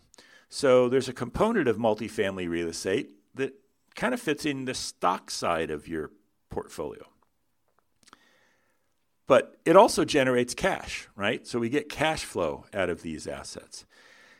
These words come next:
And that cash has a fair amount of stability to it.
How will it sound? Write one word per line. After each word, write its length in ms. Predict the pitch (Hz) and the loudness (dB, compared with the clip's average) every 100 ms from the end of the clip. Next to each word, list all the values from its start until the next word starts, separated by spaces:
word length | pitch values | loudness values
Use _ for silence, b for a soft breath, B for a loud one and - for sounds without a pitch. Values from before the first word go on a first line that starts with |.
| - | -6
And 160 | 117 | -2
that 220 | 139 - | 0 -2
cash 760 | - - - 120 131 - - - _ _ _ _ - | -2 2 4 4 2 -2 -6 -10 _ _ _ _ -12
has 260 | 135 151 151 | -4 -4 -4
a 60 | |
fair 360 | - - 185 208 | -6 0 2 2
amount 300 | 170 156 147 | 2 0 0
of 80 | - | -4
stability 580 | - 117 139 170 143 | -6 -4 -2 -2 -4
to 240 | 107 - 73 | -6 -6 -6
it. 160 | - | -6